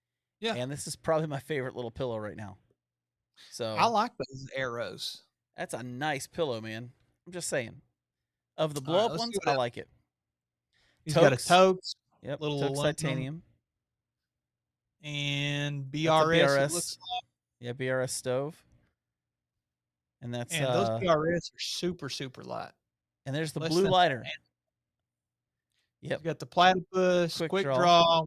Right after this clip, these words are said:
Speaker 1: with the bag that comes with
Speaker 2: Okay,
Speaker 1: it.
Speaker 2: stop
Speaker 1: They
Speaker 2: him for a second. Stop him for a second. Okay, so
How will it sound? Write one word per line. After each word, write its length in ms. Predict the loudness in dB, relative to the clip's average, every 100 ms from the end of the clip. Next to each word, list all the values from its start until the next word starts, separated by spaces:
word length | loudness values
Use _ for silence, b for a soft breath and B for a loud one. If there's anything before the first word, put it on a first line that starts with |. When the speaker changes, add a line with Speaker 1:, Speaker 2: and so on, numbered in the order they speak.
| -4
Speaker 1:
with 100 | -20 _
the 60 | -6
bag 540 | -2 2 2 0 -6 _ _ _
that 180 | -10 -8
comes 300 | -8 -8 -8
with 140 | 0
Speaker 2:
Okay, 220 | 2 2
Speaker 1:
it. 20 | 2
Speaker 2:
stop 280 | 6 6
Speaker 1:
They 20 | 4
Speaker 2:
him 100 | -4
for 100 | -6
a 40 |
second. 200 | -6 -6
Stop 140 | -4
him 60 | -4
for 60 | -6
a 40 |
second. 200 | -10 -10 -10
Okay, 220 | -8 -6
so 320 | 0 0 0